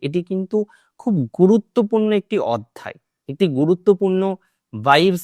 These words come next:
আপনাদের বা আমাদেরকে প্রোভাইড করতে পারে। দেখুন, একটা জিনিস মাথায় রাখতে হবে, কেতু কুজবৎ,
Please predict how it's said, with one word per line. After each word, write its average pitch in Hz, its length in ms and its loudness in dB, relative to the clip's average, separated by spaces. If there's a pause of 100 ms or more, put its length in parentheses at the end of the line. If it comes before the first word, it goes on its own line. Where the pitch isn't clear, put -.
আপনাদের 120 400 -4 (280)
বা 120 140 -4
আমাদেরকে 110 440 -6
প্রোভাইড 101 360 -10 (100)
করতে - 280 -20
পারে। - 140 -20 (920)
দেখুন, 233 240 6
একটা - 200 6
জিনিস 247 200 4 (120)
মাথায় 214 320 6
রাখতে 214 300 0
হবে, 143 140 0 (180)
কেতু 226 360 2 (480)
কুজবৎ, 185 480 2